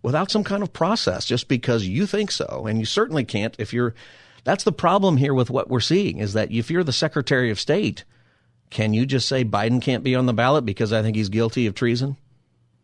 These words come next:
Looks like it is. There's a lot of, there's a lot of evidence. I think Biden will be impeached. I don't think he will be convicted or removed from office, but I think the Republicans are gonna convict him.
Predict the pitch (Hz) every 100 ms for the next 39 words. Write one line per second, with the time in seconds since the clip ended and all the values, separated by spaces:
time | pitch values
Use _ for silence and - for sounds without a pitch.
0 | - 95 135 151 131 110 120 110 143 110
1 | 92 107 190 87 78 190 185 139 110 113
2 | 143 156 110 90 - - 139 190 135 113
3 | 123 135 98 131 127 123 113 135 147 131
4 | 196 - - - 95 113 101 117 110 123
5 | 110 107 113 117 107 113 131 113 113 113
6 | 123 117 131 123 190 - 92 98 95 117
7 | 117 131 131 101 110 117 107 110 127 139
8 | 113 - 131